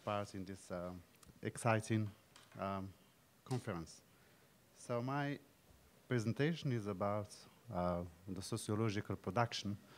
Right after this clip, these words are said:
in the Maghreb, in, in three countries, uh, Algeria, Morocco, and Tunisia, between two thousand and, uh, two thousand and sixteen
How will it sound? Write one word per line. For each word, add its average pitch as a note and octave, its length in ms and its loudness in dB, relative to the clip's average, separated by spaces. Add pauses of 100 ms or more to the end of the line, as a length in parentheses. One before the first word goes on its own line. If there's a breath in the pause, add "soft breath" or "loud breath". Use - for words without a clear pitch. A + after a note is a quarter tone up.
(480 loud breath)
in G#2+ 140 0
the G#2 80 8
Maghreb, A#2+ 460 10 (120)
in, G2 180 4 (120)
in G2+ 100 0
three C3 240 6
countries, B2+ 720 4 (180)
uh, E2+ 200 6
Algeria, G2 440 8
Morocco, F#2+ 440 8
and F2+ 160 2
Tunisia, G#2+ 500 6 (240)
between G2 320 2
two G#2 140 2
thousand G2 400 8
and, F#2 260 6
uh, E2+ 40 2 (720)
two G#2 120 4
thousand F#2+ 360 6
and F#2+ 120 4
sixteen C#3+ 560 4